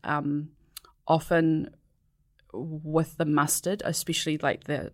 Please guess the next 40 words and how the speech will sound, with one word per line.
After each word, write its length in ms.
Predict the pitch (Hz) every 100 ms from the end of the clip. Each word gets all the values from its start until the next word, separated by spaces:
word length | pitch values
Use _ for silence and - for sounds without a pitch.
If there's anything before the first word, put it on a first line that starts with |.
| -
more 220 | 156 151
American 500 | 147 147 160 175 170
style 260 | - 151 151
mustards 440 | 165 - - -
that 120 | -
we're 60 | 160
seeing 260 | - 147
in 60 | 165
the 60 | 165
supermarkets 680 | 190 - 180 175 - -
now, 180 | 196 226 - - - -
they're 120 | 180
really 460 | 160 160 214 202 170
salty. 540 | - 160 156 233 294 - - - -
So 80 | 180
you've 160 | 165 160
gotta 160 | 156
be 80 | 160
super 260 | - 156 147
careful 360 | 160 143 139
if 100 | 139
you 100 | 147
are 120 | 135
using 320 | 147 151 147 143
a 20 |
mustard 400 | 135 135 - 139
in 140 | 147
your 80 | 147
glaze. 340 | - 139 131
Just 240 | - 165 -
make 240 | 151 -
sure 180 | - 151
that 120 | -
you're 100 | -
tasting 400 | - 139 135 -
it 160 | 139 -
and 100 | 151
double 200 | 135 -
checking 400 | - 147 -
it, 100 | 147